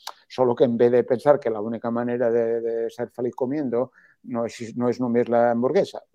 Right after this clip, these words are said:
Por un, por un día, por una vez, eh, lo puedes hacer. No, no, no le pedimos que se rayen, pero sí que les pedimos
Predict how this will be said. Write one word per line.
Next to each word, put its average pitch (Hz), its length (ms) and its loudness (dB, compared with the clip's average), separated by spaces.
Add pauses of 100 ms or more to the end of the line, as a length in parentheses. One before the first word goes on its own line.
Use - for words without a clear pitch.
Por 127 140 -8
un, 120 300 -6
por 123 160 0
un 143 100 -2
día, 135 160 2
por 117 140 -4
una 123 160 -2
vez, 127 200 0 (300)
eh, 147 320 -6
lo 120 100 -4
puedes 120 320 0
hacer. 110 220 -14 (220)
No, 120 160 -10
no, 120 260 -2
no 139 160 2
le 143 80 2
pedimos 147 420 0
que 107 120 -16
se 104 180 -14
rayen, 107 380 -6 (580)
pero 117 200 -2
sí 131 180 -10
que 139 100 4
les 139 160 0
pedimos 139 480 2